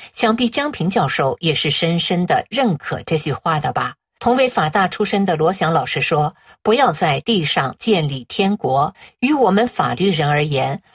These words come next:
法怎能是所谓统治阶级的工具呢？宪法分配限制国家权力，以保障人民权利；民法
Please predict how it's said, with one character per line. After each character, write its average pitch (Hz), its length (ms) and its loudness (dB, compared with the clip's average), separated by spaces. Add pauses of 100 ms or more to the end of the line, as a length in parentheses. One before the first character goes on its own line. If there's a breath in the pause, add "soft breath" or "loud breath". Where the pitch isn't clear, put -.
(140 soft breath)
法 170 500 0
怎 156 320 0
能 143 260 0
是 151 300 -2
所 139 300 -2
谓 160 260 0
统 180 280 0
治 277 180 -2
阶 214 200 2
级 175 160 -6
的 143 140 -4
工 214 240 0
具 226 200 0
呢？ 139 220 0 (280 loud breath)
宪 262 340 0
法 139 340 0
分 240 280 2
配 175 320 -2
限 170 340 0
制 139 160 -4
国 147 240 -4
家 156 220 0
权 147 440 -4
力， 185 240 -2
以 240 140 0
保 135 260 -4
障 165 300 -2
人 151 240 0
民 196 280 2
权 135 300 -4
利； 143 240 -4 (240 loud breath)
民 226 260 4
法 - 380 -2